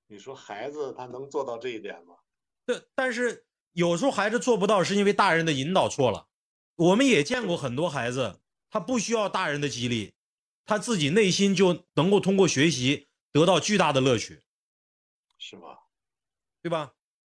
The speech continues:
Speaker 2: 你像比如说那些学习特别好的孩子，往往都是父母不太采用太多的手段的。所以有的时候父母过多的管，还不如不管。或者你不懂的时候，你瞎管，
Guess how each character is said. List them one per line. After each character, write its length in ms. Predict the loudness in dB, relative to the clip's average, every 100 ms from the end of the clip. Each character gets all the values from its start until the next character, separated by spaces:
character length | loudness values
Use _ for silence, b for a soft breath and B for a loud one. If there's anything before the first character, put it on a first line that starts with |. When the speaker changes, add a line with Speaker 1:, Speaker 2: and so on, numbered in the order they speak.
| -10
Speaker 2:
你 120 | -6
像 180 | -6 -6
比 120 | -8
如 80 | -6
说 120 | -4
那 100 | -4
些 140 | -4
学 180 | -4 -4
习 120 | -4
特 120 | -2
别 140 | 0 2
好 180 | 0 0
的 120 | 0
孩 180 | -2 -4
子， 220 | -6 -10 _ _
往 240 | 2 4 6
往 180 | 6
都 140 | 4 4
是 80 | 4
父 160 | 4
母 200 | 4 2
不 320 | 0 0 0
太 520 | 2 2 2 2 -2 -8 _ _ _ _ -6
采 220 | 0 2
用 160 | 2
太 200 | 2 0
多 120 | 2 2
的 100 | 2
手 220 | 0 -2
段 240 | 0 -2
的。 160 | -4 -18 _ _ _ _ _
所 120 | -4
以 80 | -2
有 140 | 0
的 100 | 0
时 100 | -2
候 160 | -2 -2
父 180 | -4 -4
母 300 | -2 -4 -8 _ _ _ _ _ _ _
过 360 | 4 6 6 6
多 240 | 6 6
的 100 | 6
管， 460 | 4 2 2 -4 -16 _ _ _ _ -4
还 200 | 0 0
不 200 | 4 6
如 160 | 6
不 200 | 4 2
管。 300 | 2 0 -4 _ _ _ _ _ _ _
或 140 | 2 4
者 80 | 6
你 120 | 4
不 200 | 4 4
懂 200 | 4 4
的 80 | 4
时 80 |
候， 60 | 4
你 140 | 4
瞎 320 | 2 4 4 4
管， 340 | 4 4 -2